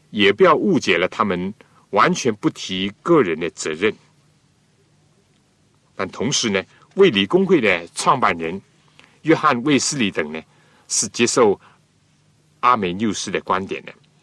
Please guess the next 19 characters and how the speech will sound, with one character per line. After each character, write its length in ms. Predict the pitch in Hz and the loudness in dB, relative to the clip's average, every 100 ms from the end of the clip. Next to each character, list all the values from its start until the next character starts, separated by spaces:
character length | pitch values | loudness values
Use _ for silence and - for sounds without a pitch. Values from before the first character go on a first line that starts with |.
| _ - _ _ _ | _ -20 _ _ _
直 140 | - | -4
到 160 | - 98 | 0 0
今 240 | - 139 | 0 -4
天， 260 | - 143 139 - _ _ _ _ _ _ _ _ _ _ _ _ | 0 0 0 -10 _ _ _ _ _ _ _ _ _ _ _ _
追 240 | - 190 175 | 0 2 4
根 240 | 180 170 | 2 2
求 320 | - - 117 | 0 0 2
源 220 | 127 95 | 4 2
呢， 100 | 95 87 - _ _ - | 0 -6 -12 _ _ -8
其 240 | - 107 | -6 -4
实 320 | - 95 80 - _ _ _ _ _ _ _ _ | -4 -6 -8 -14 _ _ _ _ _ _ _ _
在 160 | - 131 | -6 -6
早 300 | - 95 76 | -6 -10 -8
期 200 | - 147 | -6 0
的 100 | 165 | 2
教 180 | 160 104 | 2 0
父 140 | 92 | -2
当 220 | 90 82 | -6 -6
中， 200 | 78 82 | -8 -14